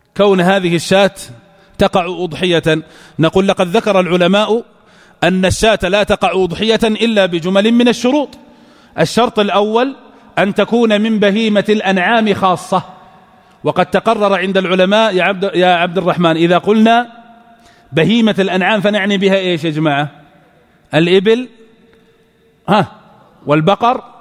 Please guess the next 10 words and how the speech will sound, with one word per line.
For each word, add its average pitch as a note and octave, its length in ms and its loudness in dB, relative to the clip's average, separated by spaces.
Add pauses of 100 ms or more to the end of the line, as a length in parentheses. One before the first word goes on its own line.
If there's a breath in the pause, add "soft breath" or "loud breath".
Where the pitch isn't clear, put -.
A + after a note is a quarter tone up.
(260)
والغنم. D#3+ 520 0 (920 soft breath)
وبناء G#3 560 2
على G#3 360 2
ذ-، G3 100 -2
وهذا G3+ 360 2
في F3 160 -2
قول G3+ 320 0
عامة B3 520 2
أهل A3+ 200 2
العلم، G#3 400 -4